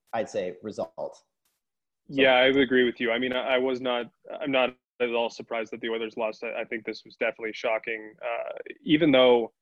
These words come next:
Speaker 2: after watching game three, it seemed like Montreal was sort of on level footing. It looked like they could definitely do it after that game because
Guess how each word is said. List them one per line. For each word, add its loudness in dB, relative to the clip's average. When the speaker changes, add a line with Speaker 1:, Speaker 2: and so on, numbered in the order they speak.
Speaker 2:
after 0
watching -4
game -2
three, -2
it -4
seemed 4
like 2
Montreal 0
was -4
sort -4
of -2
on 0
level -2
footing. -6
It -8
looked 0
like 2
they 2
could -6
definitely -2
do -2
it 0
after -2
that -8
game -8
because -4